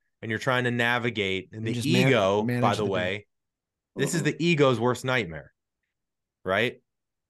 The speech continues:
Speaker 1: 'Cause
Speaker 3: Yep.
Speaker 1: it's getting, it's, it's under attack, essentially.
Speaker 2: But you make
Speaker 1: But
Speaker 2: a bogey on the first hole. And,
Speaker 1: but, so
Speaker 2: okay,
Speaker 1: you're probably
Speaker 2: right?
Speaker 1: s-, feeling a little settled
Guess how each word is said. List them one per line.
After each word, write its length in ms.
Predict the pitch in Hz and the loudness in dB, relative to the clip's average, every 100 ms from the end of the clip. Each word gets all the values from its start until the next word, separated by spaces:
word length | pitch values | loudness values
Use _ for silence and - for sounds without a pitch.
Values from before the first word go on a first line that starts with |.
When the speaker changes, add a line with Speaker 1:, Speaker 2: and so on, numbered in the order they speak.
| - | -4
Speaker 1:
'Cause 100 | 117 | 0
Speaker 3:
Yep. 100 | 95 | 0
Speaker 1:
it's 80 | - | 0
getting, 500 | 123 123 123 117 110 _ | 2 2 2 -2 -8 _
it's, 380 | 113 110 - - _ _ - | -10 -10 -12 -16 _ _ -10
it's 140 | 113 | -2
under 280 | 135 135 123 | 0 2 0
attack, 460 | 107 - 135 87 98 | 0 0 0 -2 -6
essentially. 680 | - 90 85 - 64 60 - _ _ | -6 -8 -8 -14 -14 -14 -18 _ _
Speaker 2:
But 140 | 240 208 | 4 6
you 60 | 196 | 8
make 120 | 208 | 8
Speaker 1:
But 80 | 214 | 8
Speaker 2:
a 40 | |
bogey 320 | 156 175 185 | 8 8 6
on 80 | 190 | 4
the 60 | 175 | 4
first 280 | - 202 - | 2 2 4
hole. 320 | 165 - - _ _ - | 4 4 -4 _ _ 0
And, 180 | 165 165 | 4 4
Speaker 1:
but, 140 | 127 | 4
so 60 | 185 | 2
Speaker 2:
okay, 180 | - - | 4 4
Speaker 1:
you're 100 | 180 | 4
probably 220 | 202 247 302 | 4 4 4
Speaker 2:
right? 40 | |
Speaker 1:
s-, 160 | - - | 0 -4
feeling 380 | 135 165 170 | 0 2 2
a 40 | 139 | 2
little 260 | 127 190 | 2 0
settled 520 | 269 - 104 92 151 | 0 0 0 -2 -6